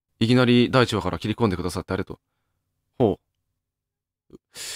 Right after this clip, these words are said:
そうっすか。まあ人間なんでしょうけどね。まあ人間と人間。え？どうしたの？本当にどうしたの？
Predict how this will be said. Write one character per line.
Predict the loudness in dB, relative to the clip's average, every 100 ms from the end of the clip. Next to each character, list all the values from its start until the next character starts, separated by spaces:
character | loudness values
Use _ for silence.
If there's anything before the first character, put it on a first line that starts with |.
| -16 -10
そ | 2 4 4
う |
っ |
す | 2 -8
か。 | -8 -6 -4 -4 -6 -8 -10 -12 -12 -12 -6
ま | -4
あ |
人 | -2 -2 0
間 | 0
な | 0
ん | 0
で |
し | -2
ょ | -6
う |
け | -6
ど | -4
ね。 | -2 0 0 -2 -6 -10 -14 _ _ _ _ _ _ _ _
ま | 2
あ |
人 | 4 4
間 | 4 2
と | 2
人 | 2 2
間。 | 0 -4 _ _ _ _ _ _ _ _ _ _ _ _ _ _ _ 4
え？ | 4 2 _ _ _ _ _ _ _ _ _ 2
ど | 4
う | 4
し |
た | 0
の？ | 0
本 | -2 0
当 | 2
に | 2
ど |
う | 0
し |
た |
の？ | -2